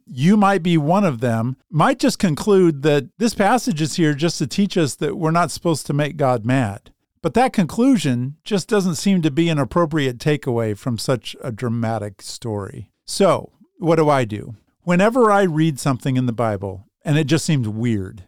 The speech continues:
and I'll admit, this story seems a little weird to me. So when that happens, I've come to assume that there's probably something else going on that I'm just not picking up.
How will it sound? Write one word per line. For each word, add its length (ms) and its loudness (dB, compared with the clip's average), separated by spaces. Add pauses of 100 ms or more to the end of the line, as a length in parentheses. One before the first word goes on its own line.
(200)
and 140 0
I'll 140 4
admit, 420 0
this 380 0
story 800 0
seems 460 0
a 60 -2
little 300 0
weird 300 -2
to 100 -12
me. 260 -12 (140)
So 160 -2
when 180 2
that 180 2
happens, 640 0
I've 240 0
come 220 0
to 180 0
assume 560 0 (120)
that 140 -2
there's 220 -2
probably 840 0
something 580 -2
else 220 0
going 360 2
on 480 -2
that 200 -2
I'm 180 2
just 220 -2
not 180 -6
picking 320 -6
up. 280 -14